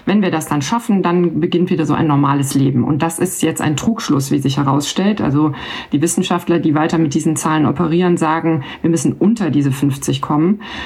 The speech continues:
Und vielleicht ist es auch wirklich gar nicht so sinnvoll, immer auf diese Grenzwerte so zu starren, sondern mehr darüber zu reden,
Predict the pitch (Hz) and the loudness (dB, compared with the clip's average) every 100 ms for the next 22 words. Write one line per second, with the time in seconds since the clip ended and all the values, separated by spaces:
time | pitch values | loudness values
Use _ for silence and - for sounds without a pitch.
0 | - - 160 135 156 165 - 175 - 143 | -8 -2 -2 0 0 0 -2 -2 -2 -2
1 | 165 165 - 151 151 170 151 175 175 165 | 0 -2 0 0 0 0 2 2 2 0
2 | 160 160 156 147 - 160 156 143 190 214 | 2 2 2 0 -2 0 0 2 2 2
3 | 123 135 139 139 135 143 - 135 156 151 | 0 0 2 0 0 -4 -2 -2 0 2
4 | 147 147 151 160 151 151 147 - 147 156 | 2 2 2 2 2 0 0 -2 -2 0
5 | 151 151 | 2 0